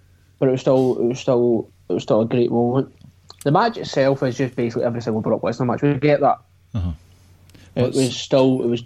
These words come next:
Speaker 1: still nice to see Drew, Drew win the title though.
Speaker 2: Since then, Drew has put in, he, <laughs> eh, he's had more bangers than, <laughs> oh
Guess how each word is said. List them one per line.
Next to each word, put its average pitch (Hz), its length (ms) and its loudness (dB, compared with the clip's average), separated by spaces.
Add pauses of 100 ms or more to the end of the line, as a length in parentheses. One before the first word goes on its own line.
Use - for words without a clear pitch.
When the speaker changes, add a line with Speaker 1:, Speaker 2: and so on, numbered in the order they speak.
(140)
Speaker 1:
still 135 280 0
nice 127 280 -2
to 139 60 -8
see 120 320 0
Drew, 117 460 0 (200)
Drew 117 140 2
win 117 140 0
the 110 80 -2
title 120 300 0
though. 113 160 -2 (440)
Speaker 2:
Since 131 300 0
then, 139 340 2 (260)
Drew 120 240 4
has 107 220 2
put 135 220 -2
in, 110 360 -2 (2250)
he, 151 320 2
<laughs> 113 60 2 (3000)
eh, 117 320 2
he's 147 260 0
had 127 200 0
more 120 160 0
bangers 117 560 0
than, 120 200 -2
<laughs> - 0 -
oh - 960 -8